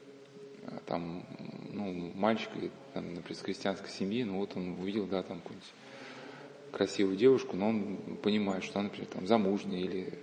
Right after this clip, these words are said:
что действительно, что она н-, или ведёт неправильный образ жизни, что ему не стоит с ней с-, связываться. У него есть какая-то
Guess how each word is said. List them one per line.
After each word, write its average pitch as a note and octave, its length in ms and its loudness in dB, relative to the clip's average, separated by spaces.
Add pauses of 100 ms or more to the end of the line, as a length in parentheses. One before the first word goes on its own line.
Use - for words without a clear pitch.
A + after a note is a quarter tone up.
что - 240 -10 (280)
действительно, - 420 -8
что - 320 -12
она F2+ 260 -2
н-, F2+ 320 -4 (1080)
или A#2+ 180 6
ведёт A#2+ 280 8
неправильный A2 340 6
образ G2+ 160 6
жизни, G#2+ 180 4
что - 160 -2
ему A2 120 4
не B2 40 2
стоит B2 360 6
с - 100 -10
ней F2+ 180 0 (140)
с-, - 240 -10
связываться. F#2+ 560 2
У - 80 0
него D#3 160 4
есть C#3 160 4
какая-то A2+ 520 6